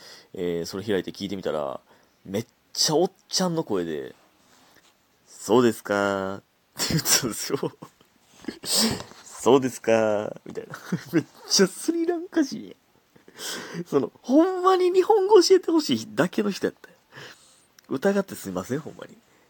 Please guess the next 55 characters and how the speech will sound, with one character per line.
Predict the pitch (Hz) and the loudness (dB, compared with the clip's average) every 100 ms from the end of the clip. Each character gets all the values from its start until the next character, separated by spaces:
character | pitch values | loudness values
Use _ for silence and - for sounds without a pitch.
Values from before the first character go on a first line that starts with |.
| _ | _
「そ | - 123 | -2 2
う | 147 | 2
で | 135 | 2
す | - | -2
か | 127 120 123 | 0 0 -2
ー」 | 117 - - - - 170 | -6 -8 -12 -10 -2 0
っ | |
て | 156 | 2
い | |
う、 | 135 147 254 226 160 | 0 0 -4 -4 0
め | |
っ | 160 - | 0 0
ち | - | 0
ゃ | 196 | 2
可 | 262 285 | 4 4
愛 | 285 175 | 4 4
い | |
声 | 120 127 123 | 6 8 8
や | |
ね | 110 | 6
ん | 104 | 0
な。 | 104 104 101 101 | 0 2 2 0
こ | 101 | -2
れ | 117 | -6
聞 | - 190 | -8 -4
い | |
て | |
ほ | 190 | -4
し | 170 | -4
い | |
ん | 113 | -8
で | 85 | -12
す | - | -14
け | |
ど | 95 | -10
ね、 | 113 135 | -8 -6
皆 | 104 95 | -6 -6
さ | 95 | -10
ん | 78 | -16
に。 | 76 _ - - - - - - - | -20 _ -20 -20 -20 -20 -20 -20 -16
な | 107 | -14
ん | 98 | -12
か、 | 65 - _ - - _ - | -12 -16 _ -20 -20 _ 2
陽 | 131 160 | 4 4
気 | 151 190 | 2 0
な | 151 120 | 2 2
ス | - 120 | 0 0
リ | |
ラ | 120 | 0
ン | 117 | 0
カ | 123 | -6
人 | 101 90 | -8 -12
の | |
お | |
っ | 85 | -12